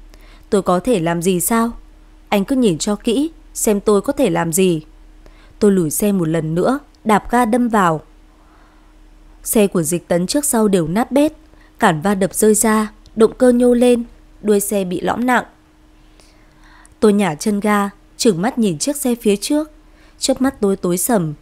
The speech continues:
tim đập nhanh đến mức muốn nhảy ra khỏi cổ họng. Trong thời gian ngắn,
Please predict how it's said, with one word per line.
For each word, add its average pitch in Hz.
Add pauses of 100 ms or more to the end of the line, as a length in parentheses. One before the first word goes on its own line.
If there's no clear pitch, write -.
(360)
tim 190
đập 170
nhanh 202
đến 180
mức 294 (240)
muốn 214
nhảy 240
ra 254
khỏi 220
cổ 175
họng. 175 (560)
Trong 196
thời 170
gian 202
ngắn, 190